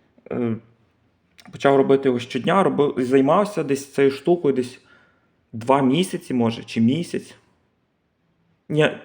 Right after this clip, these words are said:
два місяці точно, навіть більше, може. Може, навіть три. Ну, два точно. Точно два місяці я займався цим методом. Займався, е,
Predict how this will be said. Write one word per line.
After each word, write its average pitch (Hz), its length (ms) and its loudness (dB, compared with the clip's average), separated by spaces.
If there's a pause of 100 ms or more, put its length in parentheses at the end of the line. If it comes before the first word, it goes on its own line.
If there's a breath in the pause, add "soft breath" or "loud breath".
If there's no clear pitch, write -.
(140)
два 131 220 0
місяці 196 420 0
точно, 170 520 -4 (160)
навіть 127 220 0
більше, 123 440 -2
може. 101 240 -12 (760)
Може, 123 200 2
навіть 123 280 -2
три. - 360 -4 (1080)
Ну, 147 100 0
два 160 240 0
точно. 120 420 0 (220)
Точно 151 360 0
два 120 200 0
місяці 139 480 -4
я 131 120 2
займався 120 580 -2 (100)
цим 117 220 -4
методом. 113 540 -4 (1120 soft breath)
Займався, 175 920 -2 (520)
е, 127 480 -2